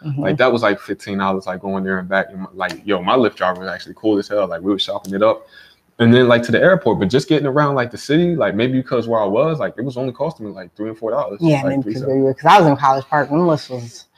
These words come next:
Speaker 1: was deep.
Speaker 2: Mm.
Speaker 1: They, they were deep to the point where, um,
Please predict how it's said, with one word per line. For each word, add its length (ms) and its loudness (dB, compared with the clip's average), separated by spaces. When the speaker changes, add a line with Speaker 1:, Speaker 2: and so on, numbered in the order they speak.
Speaker 1:
was 160 -4
deep. 380 4
Speaker 2:
Mm. 260 -8
Speaker 1:
They, 360 0
they 60 4
were 100 4
deep 240 2
to 120 -20
the 120 -4
point 400 -2
where, 280 0
um, 540 -4